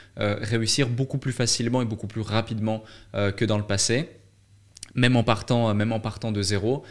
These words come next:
grâce au digital notamment. Euh, qu'est-ce que tu donnes comme conseil à la génération future, mais pas que, également à tous les entrepreneurs qui veulent démarrer, qui veulent se lancer,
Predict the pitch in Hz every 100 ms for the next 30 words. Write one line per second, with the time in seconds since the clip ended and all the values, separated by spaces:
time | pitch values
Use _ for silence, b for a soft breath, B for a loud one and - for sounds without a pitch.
0 | B - 110 127 - 117 107 110 107 113
1 | 110 101 98 98 104 151 B B B B
2 | 104 104 101 98 98 98 - - - 180
3 | 147 - 113 107 107 - - 123 143 160
4 | 151 113 107 113 113 - 160 139 113 107
5 | 101 98 98 101 113 104 - 107 - 101
6 | 160 156 113 101 95 B B - 110 107
7 | 165 147 B B - 107 110 113 113 113
8 | 180 156 131 - 123 131 123 127 - 110
9 | 104 - 107 113 110 107 104 101 127 127
10 | 113 107 107 - 104 101 - 143